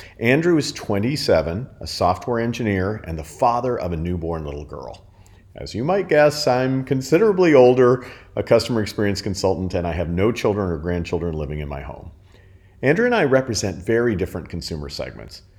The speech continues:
Depending upon the business who is segmenting us, Andrew might be placed in a cohort with labels like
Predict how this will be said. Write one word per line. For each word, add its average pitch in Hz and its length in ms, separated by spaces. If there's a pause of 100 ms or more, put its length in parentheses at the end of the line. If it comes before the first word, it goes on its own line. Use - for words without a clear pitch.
(220)
Depending 110 380
upon 87 220
the 80 60
business 127 460
who - 80
is 80 80
segmenting 151 640
us, 147 320 (320)
Andrew 101 320
might 85 240
be 87 100
placed 82 380
in 78 80
a 78 80
cohort 113 640
with 85 140
labels 90 480
like 78 340